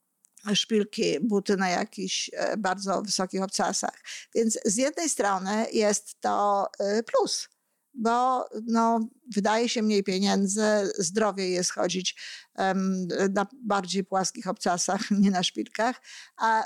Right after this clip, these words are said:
natomiast, e, e, to powoduje, e, czasami, że, e, i to już jest ten minus, że przesadzamy, że jakby, no,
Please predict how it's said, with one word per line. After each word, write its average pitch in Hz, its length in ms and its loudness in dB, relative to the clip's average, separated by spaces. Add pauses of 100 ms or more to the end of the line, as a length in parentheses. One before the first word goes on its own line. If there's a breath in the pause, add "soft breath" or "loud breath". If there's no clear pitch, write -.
natomiast, 269 880 -2
e, 226 380 4
e, 196 360 2
to 202 600 0
powoduje, 202 760 0 (180)
e, 196 160 0
czasami, 220 680 0 (300 loud breath)
że, 269 360 2 (280)
e, 233 340 4 (160)
i 202 100 -2
to 190 180 2
już 208 160 2
jest 254 140 -4
ten 233 160 4
minus, 202 540 0 (120)
że 208 260 0
przesadzamy, 208 640 0 (560)
że 208 180 0
jakby, 202 640 0 (440 loud breath)
no, 196 540 2